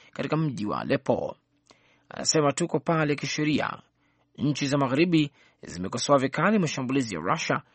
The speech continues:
yaliyoanza mwishoni mwa mwezi Septemba kwa lengo la kulishinda kundi la Islamic State. Mkuu wa idara ya hazina ya Marekani alionya jana Jumatano kwamba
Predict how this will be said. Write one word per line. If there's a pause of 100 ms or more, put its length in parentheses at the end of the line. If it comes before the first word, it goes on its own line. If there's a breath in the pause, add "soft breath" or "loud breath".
(280 soft breath)
yaliyoanza
mwishoni
mwa
mwezi
Septemba (460 soft breath)
kwa
lengo
la
kulishinda (340 soft breath)
kundi
la
Islamic
State. (1900 loud breath)
Mkuu
wa
idara
ya
hazina
ya
Marekani (100)
alionya
jana
Jumatano
kwamba